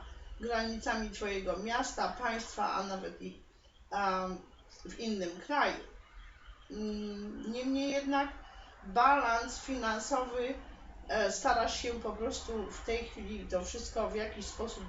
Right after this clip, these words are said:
równoważyć. Ale się nie martw, bo masz na końcu to,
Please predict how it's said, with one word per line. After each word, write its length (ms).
równoważyć. 920
Ale 300
się 180
nie 160
martw, 360
bo 100
masz 280
na 180
końcu 380
to, 200